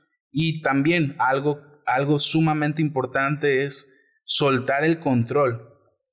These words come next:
y, y el dejar de sentirnos vulnerables. En esta parte de, de soltar el control, mu-, todos, todos deseamos que las cosas pasen como nosotros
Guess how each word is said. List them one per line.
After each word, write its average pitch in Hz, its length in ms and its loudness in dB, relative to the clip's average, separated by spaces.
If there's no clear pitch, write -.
y, 131 460 0
y 139 200 0
el 127 600 -4
dejar 139 400 -2
de 160 100 2
sentirnos 143 600 0
vulnerables. 127 760 -2
En 127 160 2
esta 160 320 -2
parte 165 280 -2
de, 156 180 2
de 123 380 0
soltar 127 400 0
el 160 160 0
control, 147 600 0
mu-, 147 440 0
todos, 156 640 0
todos 165 340 2
deseamos 143 640 0
que 135 120 -2
las 120 200 0
cosas 139 380 -4
pasen 139 440 -2
como 123 260 0
nosotros 123 720 -4